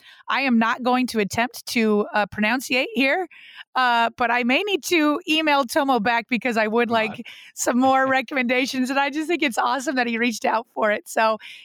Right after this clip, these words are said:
Speaker 1: yeah, he said, "If you need any help or have questions with regard to J-, Japan, please let me know." So I may be reaching out, Tomo. I may be reaching out very soon. I appreciate your recommendations. And I just love that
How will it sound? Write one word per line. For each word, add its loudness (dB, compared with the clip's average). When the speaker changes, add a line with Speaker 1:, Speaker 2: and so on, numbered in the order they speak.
Speaker 1:
yeah, 0
he 0
said, 0
"If -6
you 0
need 0
any 2
help 0
or 0
have 0
questions -2
with -2
regard 0
to -2
J-, -8
Japan, -2
please 0
let 0
me 2
know." 2
So 0
I 2
may 4
be 4
reaching 2
out, 0
Tomo. 2
I 4
may 4
be 4
reaching 0
out 0
very 0
soon. 0
I 0
appreciate -2
your 0
recommendations. 0
And -2
I 0
just -8
love 0
that 0